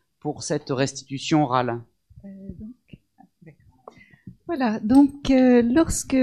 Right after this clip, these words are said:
Speaker 2: Catherine Brissot m'a proposé, euh, de me pencher sur la façon dont les manuels actuels abordaient la production d'écrits et la mettaient en relation avec l'étude de la langue, il m'a semblé, comme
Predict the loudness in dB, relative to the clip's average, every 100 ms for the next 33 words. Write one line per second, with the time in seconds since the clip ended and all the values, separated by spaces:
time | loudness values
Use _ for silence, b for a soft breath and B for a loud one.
0 | 4 4 0 -6 -8 -8 -4 0 2 2
1 | 0 -2 -2 -2 -4 0 0 2 2 2
2 | 2 2 4 4 0 -4 -8 -4 -4 -4
3 | -4 -2 0 0 0 -2 -4 0 0 2
4 | 0 0 4 4 4 2 0 0 0 -2
5 | -2 -2 -4 -6 0 4 4 2 0 -4
6 | -4 -4 -4 -4 -4 -6 -8 -2 -2 -2
7 | -8 -12 -10 -10 _ -14 -10 -6 -4 -4
8 | 0 0 2 0 0 -2 -2 -6 -4 0
9 | 2 0 -2 -2 0 6 8 8 6 6
10 | 8 6 4 0 b b b b b b
11 | b b _ _ -4 2 2 4 4 4
12 | 0 -4 -6 _ _ 0 4 4 2